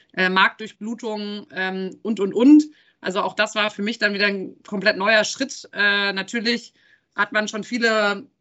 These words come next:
Inhalte vielleicht vorher aus vorigen Positionen, äh, ja, teilweise mitbekommen, aber da sind, wie gesagt, wieder ganz andere, äh, Fertigkeiten gefragt.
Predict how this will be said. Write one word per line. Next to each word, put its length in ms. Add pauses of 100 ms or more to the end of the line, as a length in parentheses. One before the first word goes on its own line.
(120)
Inhalte 520
vielleicht 380
vorher 640
aus 120
vorigen 320
Positionen, 760 (420)
äh, 380 (360)
ja, 420 (240)
teilweise 440
mitbekommen, 760
aber 680 (140)
da 200
sind, 160
wie 60
gesagt, 380
wieder 200
ganz 220
andere, 680 (160)
äh, 180
Fertigkeiten 640
gefragt. 640